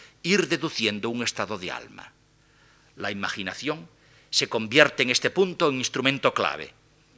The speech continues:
Es ella la que, según Baudelaire, enseñará al poeta el sentido moral de las sensaciones,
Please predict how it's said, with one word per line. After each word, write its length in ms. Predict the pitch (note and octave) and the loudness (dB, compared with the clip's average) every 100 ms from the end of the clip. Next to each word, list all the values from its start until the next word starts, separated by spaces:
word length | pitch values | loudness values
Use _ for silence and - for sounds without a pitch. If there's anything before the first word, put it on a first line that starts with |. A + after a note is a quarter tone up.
| _ | _
Es 200 | D#3 G3 | 6 10
ella 360 | A3+ C#3 F2+ - - - | 8 8 -2 -2 -14 -10
la 140 | C3 C#3 | 2 6
que, 80 | D3+ | 8
según 380 | D3+ C#3+ F#3+ | 8 6 6
Baudelaire, 600 | E3+ F3 C#3 F#3 F3+ - - - - | 8 10 12 12 10 4 -10 -20 0
enseñará 460 | - D3+ D#3+ D3 F3 | 4 6 10 12 12
al 160 | F#3+ | 12
poeta 300 | D#3+ F3+ G3 | 12 12 12
el 100 | F3 | 12
sentido 540 | D3+ E3 D3+ F3 F#3+ F#3 | 12 6 4 2 10 10
moral 480 | E3 D3+ G3 A#3+ F3 | 12 12 12 12 10
de 80 | |
las 160 | D3 B2+ | 8 8
sensaciones, 840 | D3+ C3 C3+ - G#3+ A3 C#3+ G#2 | 6 4 2 4 4 4 2 -2